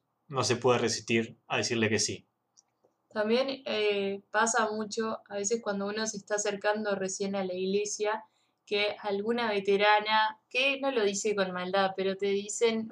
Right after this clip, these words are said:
Speaker 2: co-, eh, o a veces alguna persona tiene un familiar enfermo y se acerca en ese momento como de,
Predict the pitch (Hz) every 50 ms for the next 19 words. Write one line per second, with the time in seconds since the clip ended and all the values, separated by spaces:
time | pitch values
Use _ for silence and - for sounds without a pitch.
0 | - - - - - - - 208 196 185 - - - 196 190 190 185 185 190 185
1 | 196 214 233 226 - 214 - - 202 190 190 208 214 208 196 190 196 208 208 202
2 | 208 208 202 202 196 190 - - - _ _ - 220 208 202 208 208 208 202 208
3 | 208 214 208 202 202 226 220 214 208 208 220 208 196 190 185 175 185 196 196 202
4 | 214 208 - - - - - - _ - 202 202 208 220 233 247 233 220 208 208
5 | 208 214 220 226 220 196 196 190 185 180 180 175 175 170 170 175 - _